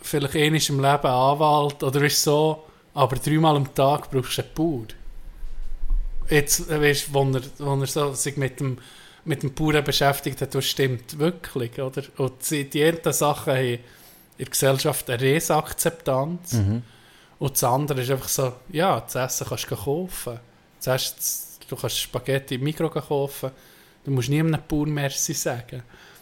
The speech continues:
Speaker 1: Aber das Zeug kommt ja von irgendwo. Und ich denke mir schon noch,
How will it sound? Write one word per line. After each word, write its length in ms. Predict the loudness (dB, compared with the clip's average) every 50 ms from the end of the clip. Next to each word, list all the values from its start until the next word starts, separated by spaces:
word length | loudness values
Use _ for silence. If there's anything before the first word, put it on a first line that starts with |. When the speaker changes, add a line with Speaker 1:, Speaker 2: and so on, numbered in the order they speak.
| -18 _
Speaker 1:
Aber 260 | -2 -2 0 0 0 -2 -2 -6 -16 _ _ _ _ _ -20 -18 -12
das 140 | -10 -6 -4
Zeug 180 | -2 -2 -2 0
kommt 340 | 2 2 2 2 2 0 -2
ja 60 | -2
von 180 | -2 0 2 2
irgendwo. 680 | 2 2 2 -2 -4 -4 -2 -2 -2 -2 -4 -8 -14 -18 -20 -20 -20 -20 _ _ _ _ _ -6
Und 240 | -4 -2 -2 -4 -6 -10 -16 -20 _ _ _ _ _ _ _ _ _ _ _ _ _ _ -20 -20 _ -20 -14
ich 40 | -10
denke 200 | -8 -8 -8 -6 -6
mir 40 | -4
schon 140 | -4 -2 -2
noch, 120 | -4 -4